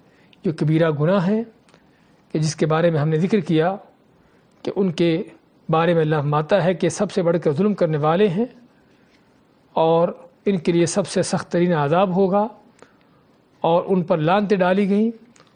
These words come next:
और इस तरह की तरह तरह की वईदें उनके बारे में जो सुनाई गई हैं। उसके बाद चौथी चीज़ हमने जिक्र की थी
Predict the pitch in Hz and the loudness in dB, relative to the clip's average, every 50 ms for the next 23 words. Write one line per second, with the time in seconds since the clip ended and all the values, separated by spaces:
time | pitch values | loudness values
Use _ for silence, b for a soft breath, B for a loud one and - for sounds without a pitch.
0 | _ _ _ _ _ _ _ - - - 208 - - - 196 180 147 220 - - | _ _ _ _ _ _ _ -4 -2 -2 0 0 0 0 0 0 0 -2 0 0
1 | 196 185 170 - 175 165 151 - 185 170 151 156 165 180 170 196 202 214 233 - | 0 0 2 2 0 0 0 0 0 0 2 2 2 2 2 2 2 0 -2 -2
2 | - 180 175 151 175 156 156 151 156 160 156 160 170 190 233 - - 143 170 170 | -4 -4 -2 0 0 0 2 2 2 2 0 0 -2 -4 -4 -6 -4 -2 -2 -2
3 | 156 - 165 165 170 165 143 143 135 127 104 127 120 - _ _ _ _ _ _ | -2 -2 0 0 0 0 0 0 -2 -4 -4 -8 -10 -12 _ _ _ _ _ _
4 | _ _ _ _ _ _ _ _ _ _ _ _ _ _ _ _ _ - _ b | _ _ _ _ _ _ _ _ _ _ _ _ _ _ _ _ _ -20 _ b
5 | b b b b b b b _ _ _ _ _ _ _ _ _ _ _ _ - | b b b b b b b _ _ _ _ _ _ _ _ _ _ _ _ -4
6 | 254 - - 247 208 220 214 208 - - 220 226 220 - 247 202 - 220 185 170 | -4 0 2 4 4 4 4 4 2 2 2 2 2 2 -2 0 2 0 2 2
7 | 185 180 180 180 190 - 220 170 - 233 233 - - 185 | 2 0 0 0 0 0 -2 -2 0 -2 -2 0 -2 -4